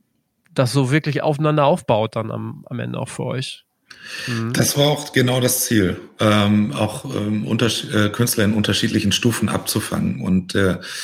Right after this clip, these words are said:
Speaker 2: im Prinzip all das zu bieten, was sie sich wünschen oder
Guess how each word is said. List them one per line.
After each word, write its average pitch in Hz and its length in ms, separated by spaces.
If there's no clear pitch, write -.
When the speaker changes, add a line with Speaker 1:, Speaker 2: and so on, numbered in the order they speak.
Speaker 2:
im 113 140
Prinzip 107 500
all 107 240
das 117 280
zu 110 160
bieten, 113 800
was - 300
sie 107 100
sich 98 380
wünschen 113 340
oder 92 220